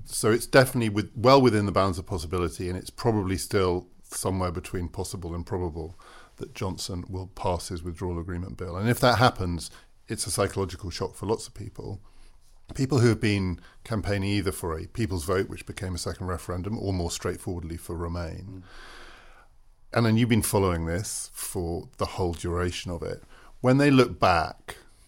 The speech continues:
Speaker 1: over the last three years, are there moments that they miss? So s-, say Johnson does win. Do Remainers then look back over the last three years and torture themselves with the what ifs, or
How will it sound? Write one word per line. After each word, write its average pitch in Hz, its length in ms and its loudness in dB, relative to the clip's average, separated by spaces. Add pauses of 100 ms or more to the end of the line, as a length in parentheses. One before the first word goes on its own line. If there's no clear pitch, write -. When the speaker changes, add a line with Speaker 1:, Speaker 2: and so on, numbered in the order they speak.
(140)
Speaker 1:
over 92 220 0
the 87 80 0
last 85 280 2
three 87 180 -4
years, 82 380 -4
are 110 140 4
there 127 160 6 (200)
moments 113 560 2
that - 80 -8
they 107 120 0
miss? 110 200 2
So 123 100 2
s-, 104 80 2
say 135 540 4
Johnson 101 480 2
does 85 380 0 (280)
win. 80 300 -6 (1300)
Do 123 140 4
Remainers 117 540 6
then 101 380 6
look 101 220 0
back 101 280 2
over 95 80 0
the 92 80 4
last 92 200 2
three 92 140 -2
years 90 280 0
and 85 240 -4 (140)
torture - 300 -4
themselves 90 480 -2
with 90 140 -4
the 98 80 -6
what 87 260 -2
ifs, 82 300 -4
or 85 320 -4